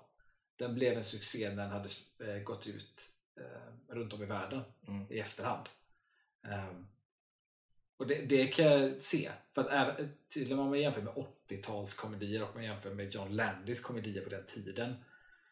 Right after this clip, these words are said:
Speaker 1: så känns det som en, på något sätt en film som inte är det bästa han har gjort, liksom. Ehm.
Speaker 2: Nej, och på många sätt så känns den, om man ska prata om det, och det här, för jag kan inte backa upp det med så mycket, men känslan är nästan mer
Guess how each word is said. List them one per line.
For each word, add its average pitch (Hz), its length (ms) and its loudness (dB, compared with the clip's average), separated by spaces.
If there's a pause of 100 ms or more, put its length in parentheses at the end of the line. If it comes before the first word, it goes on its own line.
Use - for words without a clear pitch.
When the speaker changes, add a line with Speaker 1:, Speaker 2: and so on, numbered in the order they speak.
(480)
Speaker 1:
så 113 440 4 (180)
känns 104 300 4
det 101 60 -2
som 98 180 0
en, 98 120 0 (600)
på - 80 -6
något 107 220 -4
sätt 98 220 -6
en 98 220 -6
film 95 340 -8
som 101 240 -8
inte 98 320 -10
är 90 340 -2 (340)
det 104 160 -8
bästa - 360 -4
han 95 60 -10
har 98 80 -6
gjort, - 240 -8
liksom. - 220 -12 (500)
Ehm. 95 400 -12 (180)
Speaker 2:
Nej, 104 500 -6
och - 260 -6
på 123 100 0
många 123 320 4
sätt - 300 4
så - 80 -2
känns 123 280 2
den, 123 200 0 (920)
om 117 120 0
man 110 120 4
ska 110 120 -4
prata - 420 2
om 123 80 2
det, 98 140 4
och 95 120 4
det 101 80 4
här, 104 120 4
för 104 160 -4
jag 104 200 0
kan 113 100 0
inte 104 140 -4
backa 101 300 0
upp - 160 -8
det 120 80 0
med 120 140 2
så 98 80 -2
mycket, 104 260 -4
men 98 220 -2
känslan 151 720 2
är 151 120 2
nästan 135 800 2
mer 85 380 -2